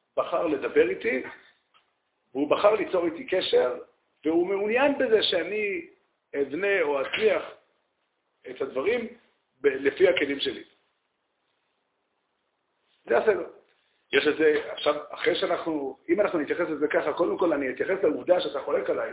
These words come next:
לפני השאלה מה עושים. לפני השאלה מה עושים.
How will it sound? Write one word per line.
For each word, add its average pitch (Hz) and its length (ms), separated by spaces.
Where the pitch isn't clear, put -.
לפני 139 220
השאלה 160 340
מה 143 140
עושים. 135 340
לפני 139 200
השאלה 226 280
מה 151 100
עושים. 107 340